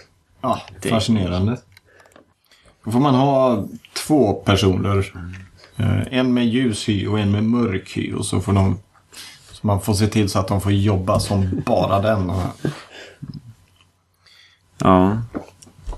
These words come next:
Speaker 2: Eh, sen så, eh, jag läste det just med Facebook och så. Det finns ju en säkerhetsbrist. Man kan ju få se vem som helst vänner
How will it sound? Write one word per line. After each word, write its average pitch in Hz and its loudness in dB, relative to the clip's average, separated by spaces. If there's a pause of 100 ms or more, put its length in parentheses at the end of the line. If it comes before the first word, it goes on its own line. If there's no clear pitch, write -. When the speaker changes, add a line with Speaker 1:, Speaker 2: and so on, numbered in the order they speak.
(160)
Speaker 2:
Eh, 95 0 (320)
sen 143 0
så, 120 2
eh, 110 2
jag 113 0
läste 123 0
det 113 0
just 110 -4
med 107 -4
Facebook - -4
och 104 -2
så. 87 2
Det 92 -4
finns 120 -2
ju 120 0
en 107 -2
säkerhetsbrist. - -2 (500)
Man 117 0
kan 127 0
ju 127 4
få 127 -4
se 135 4
vem 139 0
som 120 -2
helst - -2
vänner 117 2